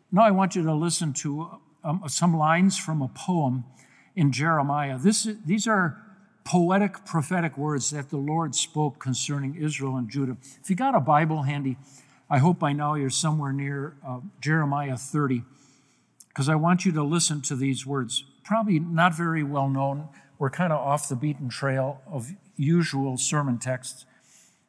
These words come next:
And, uh, so you may not have read these recently, or maybe you've not read them ever.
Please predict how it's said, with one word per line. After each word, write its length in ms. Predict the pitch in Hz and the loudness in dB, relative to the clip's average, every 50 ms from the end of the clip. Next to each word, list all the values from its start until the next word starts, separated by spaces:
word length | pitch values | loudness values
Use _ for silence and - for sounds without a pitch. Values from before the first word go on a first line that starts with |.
| _ _ _ _ _ | _ _ _ _ _
And, 220 | - 135 147 156 - | -6 -4 -4 -4 -2
uh, 140 | - 131 135 | -4 -2 -2
so 140 | - - 175 | 0 2 4
you 160 | 175 175 180 | 4 6 6
may 180 | 180 185 190 185 | 6 4 4 2
not 200 | 175 170 165 160 | 2 2 2 0
have 280 | 147 139 139 - - - | 0 -4 -8 -12 -14 -12
read 300 | 165 143 156 156 143 147 | -6 -4 -4 -4 -2 0
these 340 | 139 131 127 120 - - - - | 0 0 0 -2 -6 -8 -8 -6
recently, 540 | 131 147 147 139 135 - 151 131 131 135 131 | -2 0 0 0 0 -4 -6 -6 -6 -6 -4
or 100 | 127 131 | -4 -4
maybe 240 | 135 139 147 143 143 | -4 -4 -4 -4 -4
you've 180 | 135 127 117 | -4 -4 -4
not 220 | 131 135 131 127 131 | -4 -4 -4 -6 -6
read 160 | 139 135 123 | -6 -6 -6
them 140 | 123 135 139 | -6 -6 -4
ever. 280 | 147 151 123 120 117 | -4 -4 -4 -6 -8